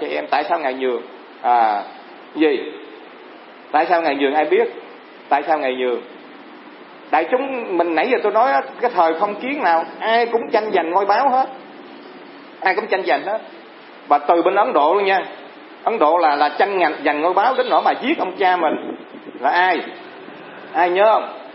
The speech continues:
Là ông vua Xà Thế, ông vua A Xà Thế, ổng là hoàng thái tử rồi, trước sau thì ổng lên làm vua, mà ổng tìm cách ổng giết cha mình,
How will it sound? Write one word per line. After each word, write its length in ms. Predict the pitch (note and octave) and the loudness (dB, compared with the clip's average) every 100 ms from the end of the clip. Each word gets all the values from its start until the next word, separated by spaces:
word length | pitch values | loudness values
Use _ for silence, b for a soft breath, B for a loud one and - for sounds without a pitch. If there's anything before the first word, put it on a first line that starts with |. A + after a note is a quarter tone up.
| - - A2+ | -18 -10 0
Là 100 | C3+ | 0
ông 100 | F3 | 2
vua 320 | G3 A#3 B3+ | 4 4 2
Xà 220 | A#3+ D3 | 2 0
Thế, 480 | C#3+ G#3 B3+ D4+ - - | 2 4 4 2 0 -2
ông 120 | F3+ | -2
vua 120 | F#3 G3 | 2 2
A 120 | F3+ | 2
Xà 160 | D3 | 2
Thế, 240 | C3+ G#3 B3 | 2 2 2
ổng 200 | C#3+ G3+ | 2 2
là 120 | D3 | 2
hoàng 220 | C#3+ D3+ F3 | 4 2 0
thái 100 | F#3 | -2
tử 200 | D3 - G#3 | 0 0 2
rồi, 140 | C#3+ B2 - - | 0 0 -12 -4
trước 160 | C#4 D#4+ - | -2 0 2
sau 160 | G3+ G3 | 4 4
thì 60 | D#3+ | 4
ổng 200 | D3+ A#3 | 2 2
lên 140 | G3 | 0
làm 180 | F3+ C3+ | 0 0
vua, 300 | D#3 F#3+ F#3 - - - - - | 2 4 4 -2 -14 -20 -20 -6
mà 220 | C3 A#2+ | 0 2
ổng 140 | - - | 0 0
tìm 400 | E3 D#3 C#3+ C#3 | 2 2 0 -2
cách 140 | A3 B3 - | -2 -2 0
ổng 160 | A#3+ F3+ | -2 -2
giết 180 | G#3+ E4 - - - - | -2 -2 -4 -16 -16 -2
cha 240 | F#3+ F#3 | 2 2
mình, 260 | F3+ D3+ | 2 0